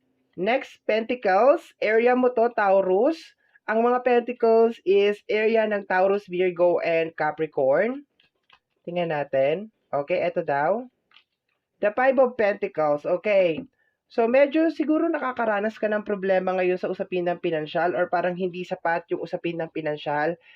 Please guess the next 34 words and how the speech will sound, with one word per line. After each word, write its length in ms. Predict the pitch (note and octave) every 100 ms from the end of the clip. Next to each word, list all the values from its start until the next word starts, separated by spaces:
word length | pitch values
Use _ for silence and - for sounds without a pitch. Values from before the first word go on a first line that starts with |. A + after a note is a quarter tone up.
| _
Pero 240 | G#3 A3 A#3
based 400 | A3 C4+ C#4 C#4
naman 240 | C4 B3+
sa 80 | C4
card 400 | A#3+ G#3+ G#3 F#3
natin, 800 | F#3+ F3+ - E3 D#3+ E3 E3+ G3 _ _ _ _ -
ah, 160 | G3
ma-overcome 800 | A3+ C#4 B3 A#3+ A3+ A3+ A3+ G#3+
mo 40 | G#3
naman 160 | G3 F3+
siya. 160 | -
Actually, 240 | G3+ B3 B3
dalawang 400 | A3+ A3+ A3 G#3+
sard-, 320 | A3 G#3 -
ah, 160 | G#3
dalawang 400 | F#3+ A3 A#3 A#3
card 240 | A3+ A3 G#3
ang 160 | G3
nagsasabi 640 | G3 G3 G3 G3+ F#3 F3+ F3+
dito 560 | F3 - D#3 D3+ D3+ - _ _ -
na 240 | F#3+ G3
ma-overcome 880 | G#3 B3 A#3+ A3 G3 G3+ G3 F#3+ F3+
mo 120 | F#3
if 160 | F#3 F3
just 160 | F#3 F#3+
in 80 |
case 160 | F3+ F#3+
meron 240 | F#3 F3
kang 160 | F3+ F3+
problema 400 | F#3 E3 D#3+ E3
sa 160 | E3 F3
usapin 320 | E3 D#3 D#3
ng 160 | D#3
pinansyal. 720 | D#3 D3+ D3 - D#3+ D3+ C#3